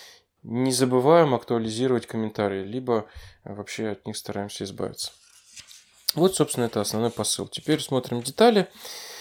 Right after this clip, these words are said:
и давайте прямо зачитаем, что же дядюшка Боб нам рассказывает. Ничто не помогает так, как уместный комментарий. Ничто не загромождает модуль,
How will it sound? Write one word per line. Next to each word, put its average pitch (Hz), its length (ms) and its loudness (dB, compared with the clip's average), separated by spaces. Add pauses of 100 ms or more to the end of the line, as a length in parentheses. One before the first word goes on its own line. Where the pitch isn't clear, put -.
(180)
и 139 420 0
давайте 123 460 4
прямо 113 300 -2
зачитаем, 110 500 -2
что - 220 -6
же 110 200 -6
дядюшка 104 420 -8
Боб 113 300 -2
нам 107 340 -6
рассказывает. - 800 -6 (1300)
Ничто 160 260 8
не 208 100 12
помогает 160 720 8
так, 190 240 8
как - 180 2
уместный 131 400 6
комментарий. 113 760 4
Ничто 123 400 2
не 117 160 4
загромождает 110 960 4
модуль, 135 540 6